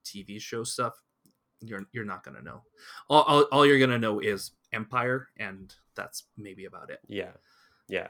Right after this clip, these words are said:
Speaker 2: The Imperial remnants, um, that are,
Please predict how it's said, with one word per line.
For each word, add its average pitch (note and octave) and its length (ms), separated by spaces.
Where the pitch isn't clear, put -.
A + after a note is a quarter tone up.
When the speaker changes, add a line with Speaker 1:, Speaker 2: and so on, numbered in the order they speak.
Speaker 2:
The F#2+ 140
Imperial G#2+ 440
remnants, F#2+ 800
um, F2 520
that F#2+ 160
are, F2+ 440